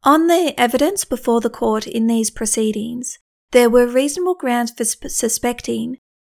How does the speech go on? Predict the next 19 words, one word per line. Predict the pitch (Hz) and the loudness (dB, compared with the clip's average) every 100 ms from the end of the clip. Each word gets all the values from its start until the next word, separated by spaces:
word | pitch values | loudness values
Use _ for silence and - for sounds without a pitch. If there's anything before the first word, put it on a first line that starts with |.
| _ _ | _ _
that | 247 226 226 - - - _ _ _ - | 2 4 2 -2 -10 -16 _ _ _ -2
the | 226 | -2
two | - 285 | 0 -2
thousand | 285 302 285 277 | 0 2 2 0
and | 247 | 0
one | 233 226 214 | 0 0 0
will, | 220 226 311 370 - _ _ _ - | -2 -2 -2 -4 -8 _ _ _ -2
the | 240 226 | 0 0
original | - 220 247 - 247 | 0 0 0 0 0
of | 226 - | 0 0
which | 214 - | -2 -2
could | - 202 | -6 -2
not | 226 269 | 0 -2
be | 277 226 | -4 -8
found, | - 208 208 220 - _ _ _ | -6 -6 -8 -10 -16 _ _ _
was | 226 226 | 4 4
revoked | 226 220 226 240 240 - | 2 0 2 0 0 -2
by | 233 | -2
destruction | 220 208 - 247 254 - 381 | -2 -4 -2 -4 -4 -4 -6